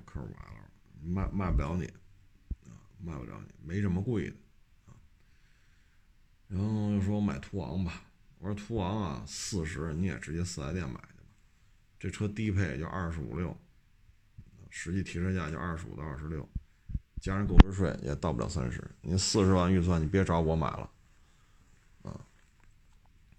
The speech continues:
那你说买G L C杠 L 行不行？我说：“第一，下工地这车是不是差点意思？第二，四十万的预算你买新车不好。”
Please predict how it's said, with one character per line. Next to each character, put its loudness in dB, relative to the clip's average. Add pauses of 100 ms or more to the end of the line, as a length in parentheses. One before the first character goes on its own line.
(960)
那 2
你 8
说 8
买 4
G 2
L 6
C 6
杠 4
L 2
行 -2
不 -6
行？ -10 (920)
我 0
说 6
：“第 6
一， 4 (180)
下 2
工 6
地 4 (160)
这 2
车 2 (360)
是 -4
不 2
是 -2
差 0
点 -2
意 2
思？ -6 (800)
第 2
二， 0
四 2
十 6
万 4
的 4
预 4
算 2
你 4
买 2
新 2
车 0
不 -6
好。” -12